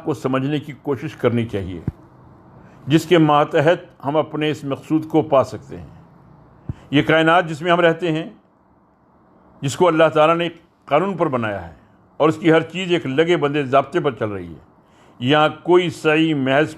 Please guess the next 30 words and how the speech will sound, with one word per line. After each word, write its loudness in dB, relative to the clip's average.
پاکیزہ 2
خواہشات 2
اور 2
اچھی 0
نیتوں 0
کی -8
بنا 0
پر -2
کامیاب 0
نہیں -6
ہو -6
سکتی، -20
اور 2
نہ 4
محض 2
نفوس -6
قدسیہ -2
کی -2
برکتیں 0
ہی 2
اس -2
کو -4
برابر 4
کر -10
سکتی -20
ہیں، -20
بلکہ 0
اس -2
کے 0
لیے 0